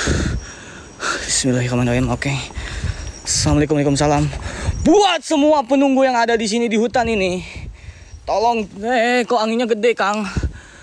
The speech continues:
Sumpah anginnya gede banget, men. Sorry, gua ngos-ngosan jalan ke sininya nanjak, teman-teman, tadi. Sorry, teman-temannya. Bawa senter saat Allahu Akbar, ada suara gedebug.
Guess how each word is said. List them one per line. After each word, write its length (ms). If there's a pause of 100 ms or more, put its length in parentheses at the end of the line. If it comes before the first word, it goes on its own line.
(280)
Sumpah 400
anginnya 240
gede 180
banget, 260
men. 200 (1800)
Sorry, 220
gua 180
ngos-ngosan 840
jalan 260
ke 140
sininya 340
nanjak, 400
teman-teman, 380
tadi. 240 (1500)
Sorry, 300
teman-temannya. 480 (680)
Bawa 160
senter 240
saat 180 (320)
Allahu 460
Akbar, 180
ada 220
suara 180
gedebug. 460